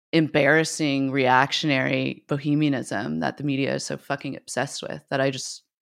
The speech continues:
I have no patience <laughs> for, to be honest, especially, especially now. I have no patience for it.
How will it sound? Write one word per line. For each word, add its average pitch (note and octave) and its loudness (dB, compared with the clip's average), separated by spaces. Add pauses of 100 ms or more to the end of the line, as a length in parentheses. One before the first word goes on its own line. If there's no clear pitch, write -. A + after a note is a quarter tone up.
(340)
I C#3+ 4
have C3 0
no C3+ 0
patience C#3 -6
<laughs> - -
for, - -6 (240)
to - -10
be D3+ 0
honest, C#3 -2
especially, C3+ -6 (280)
especially - 0
now. C3 2
I - -4
have C3+ -6
no C#3+ 2
patience C#3 -2
for B2+ -4
it. - -6